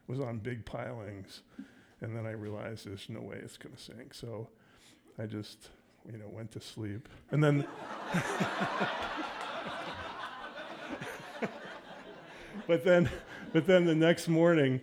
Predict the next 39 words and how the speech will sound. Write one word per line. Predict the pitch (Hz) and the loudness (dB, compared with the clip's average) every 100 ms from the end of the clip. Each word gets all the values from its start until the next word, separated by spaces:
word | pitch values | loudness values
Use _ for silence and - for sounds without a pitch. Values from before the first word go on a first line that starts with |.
| - - - - | -6 -20 -14 0
um, | 131 117 117 | 2 2 0
I | 113 | -2
woke | 131 135 143 143 | 0 4 2 4
up | 131 123 - - - 131 | 4 4 -2 -20 -14 -2
and | 127 123 | 0 0
the | 127 | 2
water | 139 147 147 | 4 4 4
had | 131 | 2
gone | 131 127 127 | 0 0 -2
down | 123 117 113 | -2 -4 -6
some, | - 110 110 110 | -10 -12 -10 -8
but | 123 | -6
it | 117 | -6
was, | 113 107 - - | -6 -8 -12 -10
you | 127 | -8
know, | 110 | -6
real | 107 120 117 | -4 -2 -4
soggy. | - 131 117 117 107 107 | -2 -2 -2 -2 -4 -6
The | 110 | -6
carpet | - 110 104 - | -8 -8 -8 -10
was | 110 - | -10 -12
real | 135 | -14
soggy. | - 110 - 110 120 - - - - - - | -12 -12 -10 -10 -12 -14 -20 -20 -20 -20 -6
And | 135 135 | -2 0
the | |
landlord, | 135 143 151 151 139 135 | 2 4 4 4 4 4
Nick, | 120 131 135 | 4 2 0
came | - 135 127 | -4 -4 -2
over | 123 120 123 117 | -4 -4 -2 -2
and | 120 113 | -2 -2
helped | 127 113 | -2 -2
me, | 117 117 117 - | -4 -6 -8 -10
you | |
know, | 113 98 | -10 -10
s-, | - - _ _ _ | -14 -18 _ _ _
get | 113 | -8
it | 101 98 | -6 -8
cleaned | 135 123 120 | -4 -4 -2
up. | 110 101 104 | -4 -4 -8